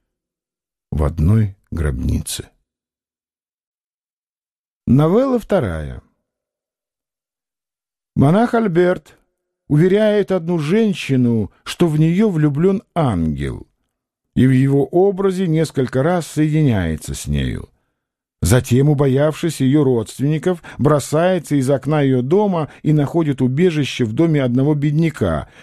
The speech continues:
который на следующий день ведет его, переодетого дикарем, на площадь, где его признали, а братья хватает и заключает его в темницу.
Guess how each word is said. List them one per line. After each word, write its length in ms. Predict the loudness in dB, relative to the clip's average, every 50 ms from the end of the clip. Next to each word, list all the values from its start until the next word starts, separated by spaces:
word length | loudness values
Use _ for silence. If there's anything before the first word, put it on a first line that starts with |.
| -10 -4
который 500 | -2 0 2 2 2 2 2 2 0 2
на 140 | 2 0 0
следующий 580 | -2 -2 -2 0 0 0 -2 -2 -2 -4 -2
день 320 | 0 2 2 2 2 0 -2 -6 -8 -2
ведет 420 | 0 2 2 4 2 2 2 0
его, 380 | 0 2 2 2 2 0 -2 _ _ -2
переодетого 680 | 0 2 2 2 0 0 -2 -2 -2 -2 -2 -4 -4 -4
дикарем, 480 | -4 -4 -2 0 0 2 2 0 0 0
на 120 | -2 -2
площадь, 600 | -4 -2 0 0 0 0 -2 -2 -4 -4 -4 -6 -16 -10 -4
где 240 | 0 2 4 4 4
его 160 | 4 2 0
признали, 880 | 0 -2 -2 -2 -2 -2 0 0 0 2 2 2 0 0 0 -2 -4 _ _ _ _ _ _ 0
а 120 | 2 2
братья 920 | 4 4 4 4 4 2 2 0 0 -2 -2 0 0 0 0 0 -2 -4 -8 _ _ _
хватает 840 | -10 -4 0 0 0 0 0 0 0 2 2 0 0 -2 -4 -6 _ -16 -20 _ _
и 120 | 0 0 2
заключает 880 | 2 2 0 0 0 -2 -2 -2 0 0 2 2 2 0 -2 -2 -6 -6
его 460 | -6 -4 -2 0 0 0 0 -2 -6 _ _ _ _
в 60 | _
темницу. 720 | -4 -2 0 2 2 0 0 -2 -6 -8 -12 -16 -16 -16